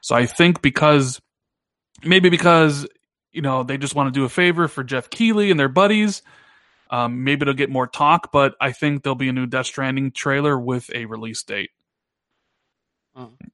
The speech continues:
Speaker 1: Possibly. Um, but that's not
Speaker 2: I'm
Speaker 1: really
Speaker 2: so, so intrigued by Death Stranding.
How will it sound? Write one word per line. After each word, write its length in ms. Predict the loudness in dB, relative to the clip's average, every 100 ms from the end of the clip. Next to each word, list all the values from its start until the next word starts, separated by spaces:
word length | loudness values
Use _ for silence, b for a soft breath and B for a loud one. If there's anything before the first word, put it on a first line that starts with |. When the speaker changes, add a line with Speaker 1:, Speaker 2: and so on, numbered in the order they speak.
| _ _ _ _ _
Speaker 1:
Possibly. 600 | 0 0 0 -6 -10 -10 -12 _ _ b b 2
Um, 220 | 2 4
but 80 | 2
that's 200 | 2 4
not 200 | 4 6
Speaker 2:
I'm 180 | 4
Speaker 1:
really 80 | 4
Speaker 2:
so, 880 | -2 -2 2 6 6 4 0 -4 -10 -14
so 680 | -10 -6 0 2 2 0 -4
intrigued 580 | -10 -10 -12 -12 -16
by 160 | -18 -16
Death 180 | -16 -14
Stranding. 460 | -14 -16 -18 -20